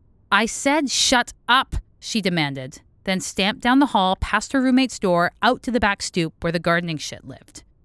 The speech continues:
"Fucking plant," she muttered. "I'm really going to prune you for that."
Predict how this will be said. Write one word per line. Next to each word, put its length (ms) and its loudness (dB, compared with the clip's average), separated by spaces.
"Fucking 360 -6
plant," 420 -12
she 180 -10
muttered. 520 -8
"I'm 220 -10
really 580 0
going 160 -6
to 80 -4
prune 320 -4
you 80 -4
for 160 -12
that." 340 -16